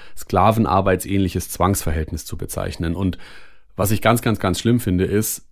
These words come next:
diese Menschen bekommen für ihre Arbeit kein Geld und verschulden sich für Verpflegung, für die Unterkunft in dieser Drecksbaracke und haben deswegen einfach nicht genug Kohle, um einfach zu gehen und zu sagen, ich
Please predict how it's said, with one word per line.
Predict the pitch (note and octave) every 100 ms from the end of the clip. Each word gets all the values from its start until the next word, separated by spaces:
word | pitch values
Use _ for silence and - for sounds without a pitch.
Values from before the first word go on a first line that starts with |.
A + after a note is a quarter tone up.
| -
diese | G2 F#2+
Menschen | G2+ B2 G2
bekommen | F#2 A2+ A#2
für | G2
ihre | E2+
Arbeit | E2 A2 G2+
kein | F2+ E2
Geld | G#2+ G2 - - - -
und | G2 E2+ - - - - -
verschulden | - F2+ - C3 C3
sich | A2 A#2+ A2+
für | - G#2
Verpflegung, | F#2+ E2+ G#2+ A2+ A2 G#2+ G#2+ G#2+ -
für | - G2+ F#2+
die | F2+
Unterkunft | A#2 A2+ - G#2 -
in | F#2+
dieser | F#2 F2+ E2 D#2 - -
Drecksbaracke | G2 A2+ - E2+ D#2+ - F#2+ G#2+
und | F#2+ F#2 - - -
haben | - G#2+
deswegen | A2 G#2+ A2+
einfach | F#2+ G2 F#2+
nicht | A2 -
genug | G#2 F2+
Kohle, | - C3+ A2 G2 A#2 -
um | - F#2+
einfach | F2 F#2+
zu | - -
gehen | G2 A2+ G2+ G#2
und | F#2
zu | F2+
sagen, | F2 F#2+ F#2+
ich | - -